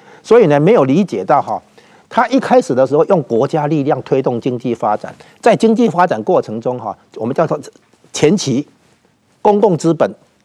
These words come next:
啊，推动发展，这个可以啊，包括以前台湾的所谓十大建设，也包括韩-，韩国的那个当年的他们自己的十大建设，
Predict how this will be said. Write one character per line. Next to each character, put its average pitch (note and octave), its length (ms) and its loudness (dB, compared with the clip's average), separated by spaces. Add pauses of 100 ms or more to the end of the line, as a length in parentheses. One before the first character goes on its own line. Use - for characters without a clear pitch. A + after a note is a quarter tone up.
啊， A2 200 -4 (420)
推 D#3+ 180 0
动 C#3+ 140 -4
发 A#2+ 200 -4
展， - 160 -10
这 A#2 80 0
个 A#2 60 -4
可 - 160 -6
以 A2 100 -10 (260)
啊， G#2 160 -14 (220)
包 D3 140 2
括 D3 160 0 (100)
以 A2 100 -6
前 A2 140 -6
台 - 160 -2
湾 B2+ 100 0
的 B2 120 -4
所 F2+ 120 -10
谓 A#2 80 0
十 G#2+ 160 -10
大 A2+ 160 -6
建 A2+ 200 -6
设， G#2+ 160 -12 (180)
也 A#2 140 -6
包 C3+ 160 -2
括 C#3+ 160 0
韩-， - 160 -10 (260)
韩 B2+ 300 -4
国 G2+ 160 -4
的 F#2+ 100 -6
那 A#2+ 120 -10
个 G#2 120 -12
当 C3+ 220 -6
年 G2+ 120 -6
的 G#2 80 -8
他 - 160 -8
们 A2+ 140 -4
自 C3+ 80 -8
己 G#2+ 100 -10
的 - 100 -12
十 - 140 -16
大 G#2+ 160 -6
建 G#2 220 -8
设， G2+ 140 -16